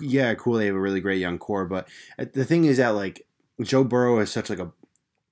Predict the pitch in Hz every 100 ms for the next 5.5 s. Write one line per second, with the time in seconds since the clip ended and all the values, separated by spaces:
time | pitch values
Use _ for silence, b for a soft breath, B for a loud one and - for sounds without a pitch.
0 | _ _ - 95 123 110 95 113 - 110
1 | 117 - 117 107 - 107 104 104 98 92
2 | - 101 95 110 98 98 92 95 95 87
3 | - 87 82 - B B B B - 123
4 | 123 120 110 101 - - 113 110 104 98
5 | 95 90 82 - -